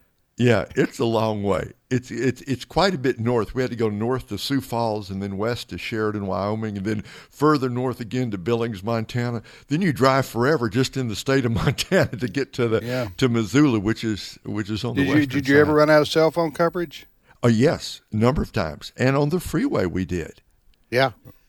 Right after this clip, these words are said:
Speaker 3: Well, and, and Ray, you're so smart to, you know, to take that survival kit, because in that part of the country, you can go <laughs> for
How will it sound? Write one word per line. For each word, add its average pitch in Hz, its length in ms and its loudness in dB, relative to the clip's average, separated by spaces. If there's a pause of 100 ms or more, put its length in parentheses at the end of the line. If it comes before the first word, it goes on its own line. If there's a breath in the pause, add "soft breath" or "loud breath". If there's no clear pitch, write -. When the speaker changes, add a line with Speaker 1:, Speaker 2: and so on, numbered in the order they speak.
(140)
Speaker 3:
Well, 156 240 8
and, 131 240 -2
and 110 260 -6
Ray, 123 280 2
you're 104 320 -6
so 123 180 -4
smart 117 440 -2
to, 98 500 -6 (260)
you 110 80 -6
know, 101 220 -6 (100)
to - 100 -10
take 117 260 -6
that 104 200 -4
survival 113 460 -2
kit, 95 240 -10
because 117 400 -2 (500 soft breath)
in 127 140 -2
that 135 240 2
part 147 240 4
of 139 40 2
the 127 60 0
country, 113 640 -4 (1000)
you 151 180 2
can 123 280 -4
go 120 580 4 (240)
<laughs> - 160 -20
for 143 120 0